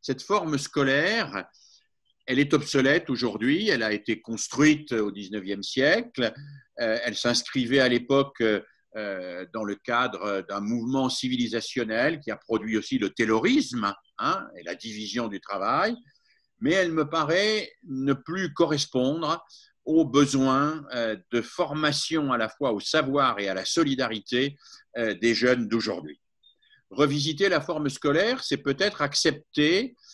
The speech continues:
euh, la valeur de l'hétérogénéité. L'hétérogénéité n'est pas simplement un problème, c'est quelque chose qui peut être utilisé comme une richesse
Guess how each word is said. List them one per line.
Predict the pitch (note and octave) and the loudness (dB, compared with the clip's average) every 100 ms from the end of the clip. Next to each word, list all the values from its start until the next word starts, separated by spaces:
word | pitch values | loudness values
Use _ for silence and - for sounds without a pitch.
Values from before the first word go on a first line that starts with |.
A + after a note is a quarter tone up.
| - _ _ - | -20 _ _ -4
euh, | B2+ B2 A#2 G#2+ - - | -2 0 0 -4 -10 -12
la | C3+ C#3 | -4 2
valeur | D#3+ D#3+ E3 D3 | 4 6 6 6
de | D3 | 6
l'hétérogénéité. | D#3 D#3+ D#3+ D3+ D3+ C3+ C3 A#2 - - _ _ | 6 6 4 4 4 4 2 0 -10 -14 _ _
L'hétérogénéité | A#2 D3+ D#3 D3 D3 D3+ D3 C#3+ D#3+ G3+ | 0 2 2 2 4 4 4 2 2 -2
n'est | E3 | 0
pas | D3 | -2
simplement | C#3 D#3 D3+ C#3 C#3+ C3 | 0 -2 0 2 2 2
un | A2 | 0
problème, | - F#2+ G2+ C3 B2 F3+ B3 A#3 D3 _ _ _ _ _ _ | 0 -6 2 4 4 4 2 -4 -8 _ _ _ _ _ _
c'est | - - D#3+ | -4 -2 2
quelque | D#3 C#3+ D3 | 0 2 0
chose | - F#3+ G#3 D#3+ A#2+ A#2+ | 2 4 4 2 -4 -6
qui | - | -8
peut | B2+ D3+ D3 | -2 -2 2
être | D3 D3+ | 0 2
utilisé | C#3 D3+ C#3+ C#3 E3+ | 2 4 4 4 4
comme | C#3 B2 | 4 2
une | A#2+ G#2 | 2 2
richesse | F2+ F2+ F3 F#3+ - C#3+ F3+ - - | -2 -2 -2 0 2 2 2 -2 -4